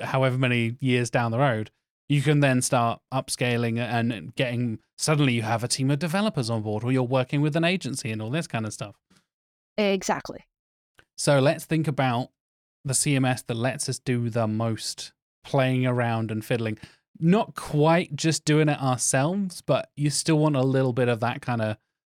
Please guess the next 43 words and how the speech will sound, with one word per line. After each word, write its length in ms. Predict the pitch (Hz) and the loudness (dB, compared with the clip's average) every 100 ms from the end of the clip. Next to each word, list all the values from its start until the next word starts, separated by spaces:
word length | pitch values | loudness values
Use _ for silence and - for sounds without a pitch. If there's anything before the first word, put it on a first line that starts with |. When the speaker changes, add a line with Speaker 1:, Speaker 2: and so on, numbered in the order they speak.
| _ | _
Speaker 1:
backbone 600 | 127 113 123 - 127 120 | -4 -2 -2 -2 -2 0
and 100 | 113 | -2
support. 340 | 117 - 131 - | -4 -2 -2 -2
From 120 | 123 | 0
your 240 | 139 175 | 2 2
experience, 400 | 143 - 117 120 | 0 -4 -4 -4
Jess, 260 | - 113 - | -6 -8 -4
what 120 | 127 | -2
do 40 | |
you 60 | 131 | 0
think 240 | 123 135 | -2 -2
are 80 | 123 | -2
some 220 | 110 123 | -2 -2
of 120 | 117 110 | -2 -2
the 100 | 110 | -2
best 420 | 120 117 - - | -2 -4 -8 -10
kind 200 | 120 110 | -6 -4
of, 80 | 107 | -4
like, 300 | 107 - - _ _ _ _ _ _ _ - | -4 -8 -14 _ _ _ _ _ _ _ -4
that 180 | 127 160 | 0 2
give 160 | 170 | 4
you 80 | 175 | 4
the 60 | 156 | 4
most 240 | 156 143 | 4 2
freedom 640 | - - 131 127 120 104 | -2 0 0 2 0 -2
kind 240 | 101 110 104 | -4 -6 -4
of 80 | 104 | -4
C 160 | 113 | -4
M 80 | 104 | -4
S, 240 | 107 - | -4 -6
I 80 | 139 | -10
guess, 200 | 117 175 | -8 -10
to, 160 | - 131 | -6 -6
to 160 | - 135 | -4 -6
play 240 | - 123 | 0 0
around 360 | 113 113 113 110 | 2 0 0 -2
and, 160 | 107 - | -4 -4
and 280 | 123 107 107 _ | -4 -4 -6 _
play 160 | 123 | -4
around 220 | 110 110 | -2 -4
with 100 | 104 | -6
code 260 | - 107 104 | -8 -10 -10
stuff? 260 | - 127 | -10 -12